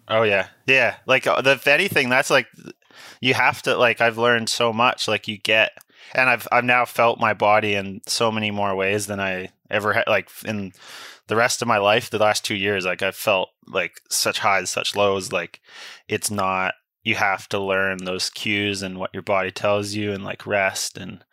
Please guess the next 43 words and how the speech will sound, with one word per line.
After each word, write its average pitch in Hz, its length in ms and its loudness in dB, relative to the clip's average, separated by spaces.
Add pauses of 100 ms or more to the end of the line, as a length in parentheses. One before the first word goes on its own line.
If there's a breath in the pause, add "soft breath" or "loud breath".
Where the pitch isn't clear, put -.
(400 loud breath)
and 107 100 -4
when 104 140 -2
you 92 80 -2
have 107 260 2
that 107 180 4
energy, 104 600 -2
and, 98 100 -6
like, 95 220 -10
when 113 140 -2
you 113 80 0
need 117 100 0
to 107 80 0
respect 101 460 -4
yourself. 98 420 -6
And, 92 180 -10
like, 87 300 -8 (340 loud breath)
yeah, 92 220 -2 (100)
it, - 180 -4 (580 loud breath)
but 143 140 4
you, 131 80 4
you 123 200 0
just, 120 320 0
as 127 160 4
a 120 60 -2
kid, 147 260 2
you 127 160 2
have, 113 400 2
and 123 140 4
as, 120 220 6
like, 117 100 4
a 104 80 2
young 139 220 2
kid, 104 240 -2
you 104 80 0
have 95 360 -2 (120)
infinite. 101 500 -2
Like, 98 200 -2
I, 110 240 4 (360 loud breath)
I 120 100 4
have, 117 140 4
like, 110 240 0
sixteen-year-old 113 800 0
friends, 113 520 0